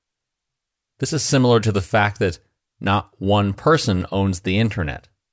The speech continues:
Now, it's important to note that Ethereum is a totally separate blockchain from Bitcoin, and they're not connected to each other or use each other's resources in any tangible way.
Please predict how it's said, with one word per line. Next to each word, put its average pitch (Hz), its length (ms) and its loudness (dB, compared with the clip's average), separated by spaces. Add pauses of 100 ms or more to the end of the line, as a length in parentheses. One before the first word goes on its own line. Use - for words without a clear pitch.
(880)
Now, 123 180 2
it's 131 180 0
important 190 540 0
to 151 80 2
note 117 500 4
that 104 200 0
Ethereum 131 760 2
is 110 200 0
a 104 100 -2 (140)
totally 185 440 0
separate - 500 -2
blockchain 98 680 0
from 82 240 -4
Bitcoin, 78 580 -6 (380)
and 110 100 0
they're 127 80 4
not 165 220 -2
connected 107 560 0
to 101 140 -2
each 87 180 -4
other 90 300 0
or 92 500 0 (220)
use 110 520 0
each 104 260 -4
other's 98 320 0
resources 85 840 -4
in 87 100 -2
any 87 180 -2
tangible 82 640 -4
way. 73 360 -4